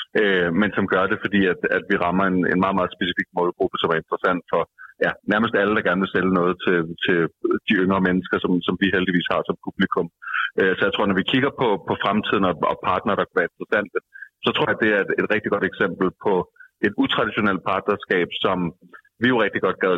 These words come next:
kunne vokse sig til, til meget mere end bare et sponsorat.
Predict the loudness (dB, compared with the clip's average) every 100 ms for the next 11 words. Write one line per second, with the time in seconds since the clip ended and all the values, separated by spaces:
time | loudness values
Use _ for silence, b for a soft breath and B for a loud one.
0 | -2 -2 -2 -2 -4 -2 -2 0 -2 -2
1 | -2 0 0 0 0 -2 -4 -4 -4 -4
2 | -6 -4 -2 -2